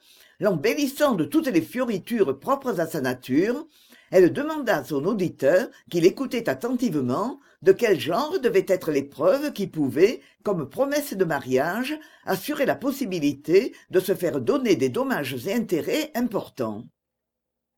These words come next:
Car, si je ne suis pas absolument certaine d'obtenir quelque chose d'important, vous comprenez bien, mon cher monsieur,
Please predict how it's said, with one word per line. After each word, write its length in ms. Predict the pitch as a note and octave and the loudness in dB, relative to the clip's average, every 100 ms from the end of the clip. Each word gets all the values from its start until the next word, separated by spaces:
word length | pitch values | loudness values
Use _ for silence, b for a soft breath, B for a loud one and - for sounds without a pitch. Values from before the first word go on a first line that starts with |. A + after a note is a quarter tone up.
| _ _ _ - | _ _ _ -2
Car, 280 | G3 B3 - b b | 2 2 0 b b
si 160 | B3 G3 | 0 2
je 80 | |
ne 140 | G#3 F#3+ | 2 0
suis 160 | - | 0
pas 240 | C#3 D#4+ D#4+ | 0 2 2
absolument 520 | - C#4 A#3 E3+ C#3+ | 0 -2 -2 -2 -2
certaine 640 | - D4+ - A#3+ A#3 D3+ | 0 -2 0 0 2 2
d'obtenir 520 | C3 C#3+ D4 C#4+ C#4 | -2 -4 -4 -4 -4
quelque 260 | A#3 G3+ F#3+ | -4 -2 -2
chose 260 | F3+ G3+ D3 | -2 -4 -2
d'important, 800 | D3 C#3 C3+ - - E3+ C#4 - b b b | -2 -2 -4 -6 -4 -2 -2 -8 b b b
vous 120 | F3+ | -4
comprenez 420 | C#4 D4 E4 G#3 | -2 0 2 0
bien, 340 | C3 B2 F#3 E4+ | 0 -2 -2 -2
mon 100 | D#4 | -4
cher 240 | - F3+ | -2 0
monsieur, 500 | D#3 C#3+ - C#3+ C3+ | 0 -4 -2 0 0